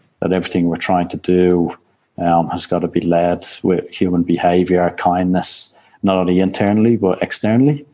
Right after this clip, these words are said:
in both building our, our community, um, outside of Xero, but internally at Xero, what we're trying to do and what we have done is, is not easy.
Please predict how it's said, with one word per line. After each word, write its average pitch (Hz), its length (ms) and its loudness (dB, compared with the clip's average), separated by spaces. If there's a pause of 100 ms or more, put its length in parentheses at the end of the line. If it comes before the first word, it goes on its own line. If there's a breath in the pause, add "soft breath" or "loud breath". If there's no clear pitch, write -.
(440)
in 90 140 0
both 87 300 -2
building 87 300 0
our, 85 280 0
our 85 100 -2
community, 90 680 -2 (180)
um, 85 520 -4
outside 92 480 0
of 92 80 -4
Xero, 110 400 2
but 90 160 -2 (440 loud breath)
internally 104 520 2
at 87 80 0
Xero, 92 560 0
what 101 220 0
we're 95 100 -2
trying 95 300 0
to - 80 -10
do 92 580 0 (460)
and 92 180 2
what 95 160 0
we 92 100 -2
have 101 360 0
done 87 320 0
is, 85 340 -4
is 90 120 -4
not 90 180 2
easy. 95 420 0